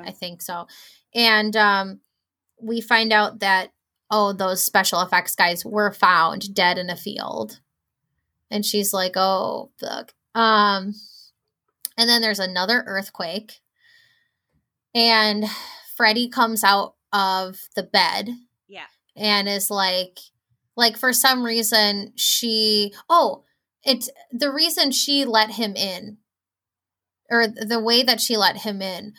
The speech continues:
Speaker 1: was she was on the phone, right? She was on the phone with John.
Speaker 2: Mm-hmm.
Speaker 1: And then he starts to kind of forget what she's saying. And, and then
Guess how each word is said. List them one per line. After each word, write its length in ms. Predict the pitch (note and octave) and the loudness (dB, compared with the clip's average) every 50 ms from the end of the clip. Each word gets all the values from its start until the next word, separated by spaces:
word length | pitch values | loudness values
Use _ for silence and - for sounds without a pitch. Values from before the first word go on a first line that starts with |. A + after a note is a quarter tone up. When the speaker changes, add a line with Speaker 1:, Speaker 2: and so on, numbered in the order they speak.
| _ _ - | _ _ -4
Speaker 1:
was 260 | - A#3 A3+ G#3+ - - | -2 0 0 2 2 0
she 220 | - - B3+ B3+ | 0 0 0 -2
was 180 | B3+ C4 B3 B3 | -2 -2 0 2
on 140 | B3+ A#3 | 0 0
the 80 | A3 G#3+ | 0 -2
phone, 400 | G#3+ - - A3 G#3+ G#3 G3+ G#3 - | -4 0 2 2 2 2 0 -2 -2
right? 360 | G#3+ A3 G#3+ A#3 C4+ - - | 2 2 4 4 2 0 -4
She 140 | - - B3 | -6 -6 -6
was 80 | A3+ G#3+ | -4 -2
on 120 | A3+ A3+ | -2 -2
the 100 | A3+ A3 | -2 -4
phone 240 | A3 - A3+ A3+ A3+ | -2 -2 -2 0 0
with 160 | A3+ G#3+ A3 | -2 -6 -4
John. 560 | - G#3+ G3 F#3 G3+ E3 D#3+ E3+ F#3 G#3 G#3+ _ _ _ - | 0 2 2 2 2 0 0 -2 -8 -12 -16 _ _ _ -12
Speaker 2:
Mm-hmm. 400 | G#3 A#3 G3+ G#3 F#3 E3 D3 D3 E3+ _ _ _ _ _ - A#3 | -12 -10 -10 -8 -10 -8 -10 -12 -14 _ _ _ _ _ -2 -2
Speaker 1:
And 160 | A#3 A3+ A3+ | 0 0 2
then 300 | A#3 A#3 A3+ A3 G#3+ - | 2 2 0 0 -4 -12
he 340 | - - - - C4 C4+ C#4+ | -14 -12 -8 -6 -4 -2 -2
starts 460 | C#4 - - D4 C#4 C4 C4 - - | 0 2 4 4 4 4 2 -2 -4
to 100 | - B3 | -4 -4
kind 260 | A#3 - A#3+ A#3 A3+ | -4 0 0 0 0
of 120 | A3 G#3+ G#3+ | 0 -4 -4
forget 340 | - G#3+ G#3 A3+ A3 A3 A3 | -8 -6 -2 -2 -2 -2 -2
what 140 | G#3+ G3 | -6 -6
she's 320 | - - - A3 G3+ G3 - | -4 -4 -4 -4 -4 -4 -2
saying. 680 | - - G#3+ G3+ F#3 F3 E3+ F3 F3+ F#3 G3+ A3 G#3+ _ _ _ _ _ _ _ _ _ _ _ _ _ _ _ _ _ _ _ _ _ _ _ _ _ _ _ _ _ _ _ _ - | 0 2 2 0 0 -2 -6 -10 -12 -12 -14 -16 -18 _ _ _ _ _ _ _ _ _ _ _ _ _ _ _ _ _ _ _ _ _ _ _ _ _ _ _ _ _ _ _ _ -4
And, 580 | A3+ A3+ A3 G#3+ G#3+ G#3 G#3 G#3 G#3 G#3 G#3 G#3 - - _ _ _ _ _ _ _ _ - | -2 0 2 4 4 4 4 2 0 -2 -6 -8 -10 -16 _ _ _ _ _ _ _ _ -2
and 120 | B3+ C#4 | 0 2
then 260 | D4 D4+ C#4+ - - | 2 0 0 -2 -6